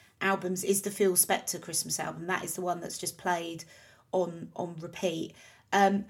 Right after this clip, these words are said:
so obviously, you know, growing up later and, and learning more about him,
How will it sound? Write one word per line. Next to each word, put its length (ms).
so 220
obviously, 300
you 60
know, 140
growing 360
up 140
later 380
and, 180
and 160
learning 340
more 160
about 360
him, 400